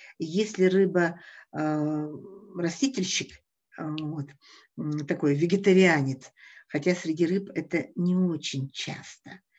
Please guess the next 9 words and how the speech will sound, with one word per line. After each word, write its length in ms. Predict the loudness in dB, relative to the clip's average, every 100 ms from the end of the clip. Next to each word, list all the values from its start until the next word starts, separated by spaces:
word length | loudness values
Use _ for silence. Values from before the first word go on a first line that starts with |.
| -20 -20 _
то 160 | 0 0
там 460 | 2 2 2 0
в 120 | 0 2
мясе 320 | 2 0 -4
больше 360 | -4 -4 -4
будет 360 | -6 -6 -6 -4
и 380 | -4 -2 -4 -10 _ _ _ _ _ _ _
водорастворимых 920 | -6 -4 -4 -6 -6 -2 -2 -2 -8
витаминов. 340 | -10 -10 -10